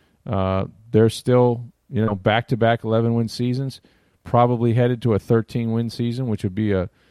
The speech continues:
a club record, albeit there's seventeen regular season games this year. I mean, the, the, the amount of winning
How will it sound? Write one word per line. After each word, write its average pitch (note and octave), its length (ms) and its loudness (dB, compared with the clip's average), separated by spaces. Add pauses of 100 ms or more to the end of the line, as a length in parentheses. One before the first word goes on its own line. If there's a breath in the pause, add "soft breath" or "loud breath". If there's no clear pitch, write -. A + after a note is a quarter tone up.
(220 soft breath)
a G2+ 80 -2
club G#2+ 360 0
record, G#2+ 360 0
albeit G2 340 2
there's G2 160 -4
seventeen G#2+ 460 -4
regular G#2 280 -2
season G2+ 440 -8
games G#2 260 -4
this B2 160 -4
year. C3+ 240 -2 (580 soft breath)
I - 60 -4
mean, G#2+ 140 0
the, G#2+ 200 -2
the, G#2+ 140 -2
the A#2 160 -4
amount C3+ 460 -2
of B2 240 0
winning A2 440 0